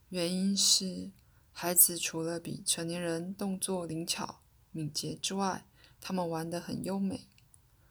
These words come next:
相反的，成年人喜欢耍花招，玩得不太好看。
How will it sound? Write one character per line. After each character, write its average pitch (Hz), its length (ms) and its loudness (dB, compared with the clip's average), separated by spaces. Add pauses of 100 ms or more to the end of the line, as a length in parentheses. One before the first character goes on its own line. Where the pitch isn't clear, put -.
(180)
相 196 260 0
反 - 300 -6
的， - 160 -12 (840)
成 165 180 -2
年 170 160 -2
人 170 160 -2
喜 - 200 0
欢 165 180 2
耍 - 200 0
花 180 240 0
招， 180 400 0 (200)
玩 160 180 -4
得 165 80 -6
不 - 80 -4
太 220 220 -2
好 - 200 -6
看。 - 220 -10